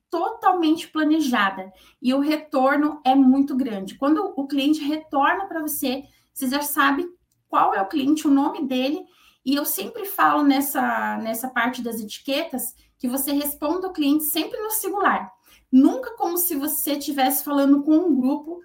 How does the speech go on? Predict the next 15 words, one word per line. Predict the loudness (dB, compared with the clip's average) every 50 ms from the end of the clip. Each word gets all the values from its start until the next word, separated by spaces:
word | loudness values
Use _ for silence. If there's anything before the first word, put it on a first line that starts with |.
| _ _ _
pra | -4 -4 -4
que | -2 -2
ele | -2 0 2 0 0 0
entenda | -2 -4 -4 -6 -10 -4 -2 0 2 4 4 4 4 2 -2
e | 0 2 4
ache | 4 4 4 2 0 -2 -10 -12 -10
que | -6 -4
ele | -2 -2 -2
tá | -2 -4 -6 -6
ten-, | -4 -2 -2 -2 -2 -4
está | -8 -10 -6 -6 -8 -6
tendo | -4 -2 0 2 4 4 4
um | 2 0 0 0
atendimento | 0 0 0 0 0 2 2 4 2 2 0 -2 -10 -8 -8
personalizado, | -8 -6 -6 -8 -4 -2 -2 -2 -2 0 0 0 0 0 -4 -10